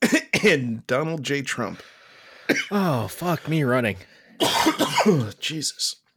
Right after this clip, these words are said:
Speaker 2: Okay. So, no, I, I'm not really getting an apple taste out of this.
Speaker 1: Hmm. I get,
Speaker 2: Um,
Speaker 1: like, like a real apple cidery kind of thing at the back of my mouth. I don't know why that is.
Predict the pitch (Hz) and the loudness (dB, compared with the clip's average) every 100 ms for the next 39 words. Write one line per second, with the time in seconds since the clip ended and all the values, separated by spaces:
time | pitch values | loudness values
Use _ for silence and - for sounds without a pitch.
0 | _ _ _ _ - - - - - 120 | _ _ _ _ -4 -2 -2 0 0 0
1 | 107 320 - - - - - - - 160 | -6 -8 -10 -12 -6 -6 -8 -4 0 2
2 | 120 110 131 143 165 147 135 127 127 117 | 4 2 2 2 2 2 0 2 0 0
3 | 113 123 120 113 120 120 - 110 107 123 | -2 -2 -4 -4 -4 -4 -4 -4 -4 -4
4 | 135 - - _ _ _ _ _ - 143 | -4 -6 -12 _ _ _ _ _ -6 -4
5 | 107 _ - 131 131 127 135 - - 139 | -4 _ 0 2 4 4 2 -2 -2 0
6 | 139 135 151 135 123 135 120 123 120 110 | 0 2 2 2 0 0 -2 0 0 0
7 | 104 107 - - _ _ _ _ - _ | -2 -4 -8 -18 _ _ _ _ -20 _
8 | - - 107 101 110 107 - 101 101 107 | -14 -4 -2 -2 -4 -6 -4 -4 -2 -4
9 | 95 95 95 92 - - 165 139 110 110 | -4 -2 -4 -4 -10 -4 -2 0 -2 -2
10 | 107 107 101 | -2 -2 -6